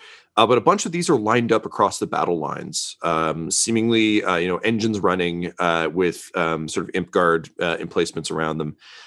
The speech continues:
Um, but it's the first time you've actually seen these things out of the, um,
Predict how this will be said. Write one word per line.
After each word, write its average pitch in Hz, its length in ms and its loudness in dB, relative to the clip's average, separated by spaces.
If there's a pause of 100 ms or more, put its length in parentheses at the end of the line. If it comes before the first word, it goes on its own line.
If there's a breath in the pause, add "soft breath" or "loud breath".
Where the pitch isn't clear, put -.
(280 loud breath)
Um, 90 240 4
but 113 100 4
it's 113 80 2
the - 80 -8
first 165 160 2
time 170 140 2
you've 139 100 2
actually 127 240 2
seen 113 180 -4
these 104 160 -4
things 95 380 -2
out 92 140 2
of 87 160 -8
the, 82 500 -4 (140)
um, 82 680 -6